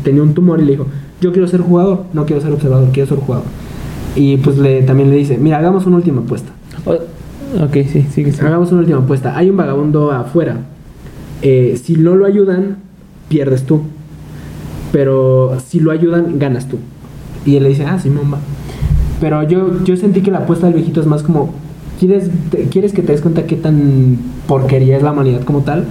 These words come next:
Speaker 1: Porque realmente él se dio cuenta, o nuestro personaje salió tan traumado, tan choqueado, porque perdió, perdió posibles amigos,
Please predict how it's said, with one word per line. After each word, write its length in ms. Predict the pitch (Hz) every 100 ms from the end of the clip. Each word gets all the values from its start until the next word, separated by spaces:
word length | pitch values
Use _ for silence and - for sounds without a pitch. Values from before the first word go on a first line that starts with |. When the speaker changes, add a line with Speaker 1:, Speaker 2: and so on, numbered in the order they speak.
| - - - -
Speaker 1:
Porque 500 | 147 131 139 127 135
realmente 600 | 151 175 185 190 202 - - - - - -
él 160 | 165 170
se 100 | 220
dio 160 | 208
cuenta, 520 | 202 185 156 165 170 160
o 420 | 143 143 139 139
nuestro 220 | 143 135
personaje 340 | 143 143 143 175
salió 220 | 151 143
tan 220 | 160 165
traumado, 480 | 139 123 123 123 139 - - -
tan 160 | 127 127
choqueado, 580 | 131 131 147 143 156 180 - -
porque 220 | 139 139
perdió, 340 | 127 139 170 175 165 - - 135 135 160 147
perdió 240 | 165 190
posibles 380 | 208 185 180 180
amigos, 420 | 131 143 147 135